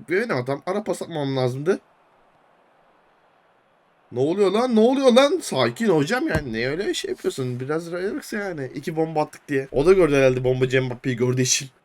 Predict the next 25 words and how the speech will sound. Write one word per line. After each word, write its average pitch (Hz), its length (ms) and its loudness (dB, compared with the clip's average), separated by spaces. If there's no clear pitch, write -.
Şöyle 131 120 -16
kapatalım. 156 520 -6
Yapmayın 147 480 -2
beyler 160 260 4
ya. 170 380 0
Düzgün 151 280 -6
oynayın. 202 340 -2
Şöyle 139 220 -4
ha 147 180 -2
Vieira. 139 380 4
Oynadı. 190 500 0
Mbappe. 185 540 0
Mbappe 214 440 0
bir 202 100 -2
daha 226 160 6
ver. 226 140 6
Mbappe'yi 185 320 -4
kaçıramadık 170 540 -4
la. 135 140 -2
Hadi 143 200 0
lan 214 160 -2
Mbappe 220 240 -4
kaç 285 180 -4
artık 220 200 -6
araya. 147 300 0